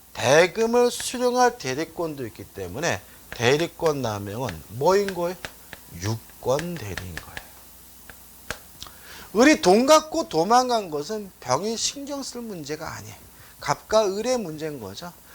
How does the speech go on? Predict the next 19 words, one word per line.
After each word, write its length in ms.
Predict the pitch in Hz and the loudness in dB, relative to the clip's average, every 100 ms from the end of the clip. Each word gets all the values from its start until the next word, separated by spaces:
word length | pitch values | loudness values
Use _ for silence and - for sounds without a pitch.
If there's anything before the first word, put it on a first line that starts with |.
| - - | -20 -4
따라서 480 | 262 294 262 208 170 - - | 6 6 8 6 4 0 -4
요 220 | 269 330 | 6 6
매매 540 | 311 170 170 233 269 269 | 8 10 8 8 2 0
계약 300 | 233 247 226 | 2 2 2
효과는 840 | 208 170 - 190 165 156 131 104 - - - | -4 -8 -2 -2 0 -4 -4 -6 -12 -20 -20
본인에게 640 | - 131 143 139 147 160 147 | -4 -2 0 -2 -2 -2 -2
당연히 520 | 117 107 113 175 208 - - | -4 -4 -2 0 0 -2 -10
기속이 580 | - 165 170 - 170 160 | -10 -6 -2 0 0 0
된다, 500 | 135 120 135 185 202 - - - 117 | 0 0 4 6 6 4 -12 -16 -6
유효하기 720 | 143 214 240 233 196 170 190 | 0 2 2 4 2 0 -4
때문에 640 | - - 196 147 104 117 85 - - - - - - - - - - - - - - - - - - | -6 -6 -4 -4 -4 -6 -10 -18 -20 -16 -16 -16 -20 -20 -16 -12 -12 -16 -18 -16 -16 -16 -20 -18 2
본인은 500 | 139 165 143 131 170 - - - - - | 6 8 6 4 -2 -20 -20 -20 -20 -20
한 340 | - - 233 233 - | -6 0 0 -2 -6
푼도 580 | 208 196 190 233 226 | -6 -2 6 6 6
돈을 440 | - 185 247 277 269 | 4 2 4 4 4
받지 380 | 233 208 - 240 | 4 4 -2 -4
못했더라도 1040 | 165 147 - 180 - 147 131 104 90 151 - - - | -2 -4 -6 -12 -8 -6 -4 -4 -6 -10 -12 -20 -2
계약 360 | - 262 311 277 | 6 10 10 8
내용에 420 | 165 175 214 233 | 4 6 6 4